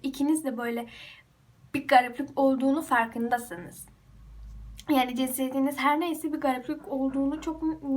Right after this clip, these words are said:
olduğu bir gariplik var ortada. Bunu çok net farkındasınız. Yani umarım Türkçem bunu şey yapabilmiş, açıklayabilmiş.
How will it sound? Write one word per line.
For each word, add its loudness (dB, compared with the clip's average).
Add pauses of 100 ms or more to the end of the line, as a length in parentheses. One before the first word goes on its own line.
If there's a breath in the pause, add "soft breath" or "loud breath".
(260)
olduğu -2 (840 loud breath)
bir -6
gariplik 2
var 4 (100)
ortada. -2
Bunu -4
çok -2
net -4
farkındasınız. 2 (180)
Yani -8
umarım -2
Türkçem 0 (320)
bunu -4
şey -6
yapabilmiş, -6 (760 loud breath)
açıklayabilmiş. -6